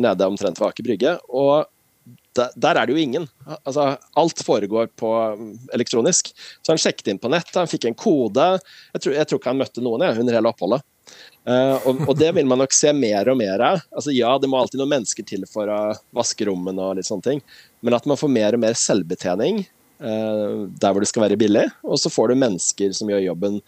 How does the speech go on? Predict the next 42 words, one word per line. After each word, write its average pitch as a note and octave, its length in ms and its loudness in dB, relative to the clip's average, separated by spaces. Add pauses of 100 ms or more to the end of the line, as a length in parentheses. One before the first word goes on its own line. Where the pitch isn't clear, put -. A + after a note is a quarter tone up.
(440)
når G#2+ 160 2
det G2 80 -2
skal G#2+ 160 0
være E2+ 80 -2
personlig. F#2 540 -6 (180)
Eh, A2+ 280 4
i C3 40 2
flybransjen G#2 640 0
så F3+ 100 -4
ser C3+ 140 0
man D3+ 140 0
litt C3 160 -2
det C3 60 -4
samme B2 240 0
hvis G2 120 -6
du G#2+ 60 -10
skal - 160 -8
sjekke - 320 -6
inn F2+ 100 -6
på A#2 80 -4
en A#2 80 -6
flyplass. G3 460 0 (640)
Eh, A#2 220 0 (100)
på B2+ 160 0
økonomiklasse A2 640 -2
nå D3+ 140 2
så - 120 -4
blir A#2+ 220 0
det A2+ 80 2
jo B2+ 60 0
stort - 360 -4
sett, A2 280 -4
eh, G#2+ 400 -2
dyttet A2 320 -2
i A2 100 4
retning G2 300 -2
av G2+ 80 0
å A2 40 2
gjøre G#2 200 0
dette - 160 -8
selv. A3 400 0
Gjerne A2+ 260 0